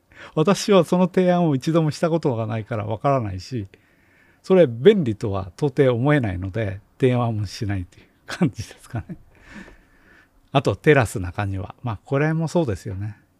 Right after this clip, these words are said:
いりますかって。どうしてもなんか中庭欲しい人ってハマっちゃってますよね。いらないじゃないっ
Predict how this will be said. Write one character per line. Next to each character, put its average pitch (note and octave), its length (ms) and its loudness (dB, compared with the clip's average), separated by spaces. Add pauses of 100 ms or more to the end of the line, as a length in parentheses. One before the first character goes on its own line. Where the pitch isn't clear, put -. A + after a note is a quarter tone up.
(260)
い A2 80 -4
り B2+ 100 -2
ま D#3+ 100 0
す - 120 -10
か A#2+ 120 -4
っ - 60 -6
て。 - 180 -20 (260)
ど G3+ 160 2
う G#3 40 0
し - 60 -6
て G#3 100 -2
も C#3+ 80 0
な A#2+ 120 2
ん - 20 -6
か F#2+ 100 -4
中 G#2+ 240 -4
庭 A#2+ 180 0
欲 A2+ 160 -4
し - 140 -8
い G2 40 -8
人 - 180 -12
っ F#2+ 40 -12
て G2 380 -8
ハ - 140 -4
マ C3+ 80 4
っ B2+ 60 -2
ち - 100 -4
ゃ C3+ 40 0
っ - 40 -2
て C3 100 -6
ま A2+ 120 -4
す - 100 -14
よ G2+ 80 -8
ね。 F#2 160 -12 (640)
い A#2+ 100 -4
ら A#2 120 2
な G#2+ 100 0
い G2+ 80 -4 (560)
じ - 120 -6
ゃ F#2 40 0
な F#2 80 -4
い G#2+ 60 -6
っ - 20 -16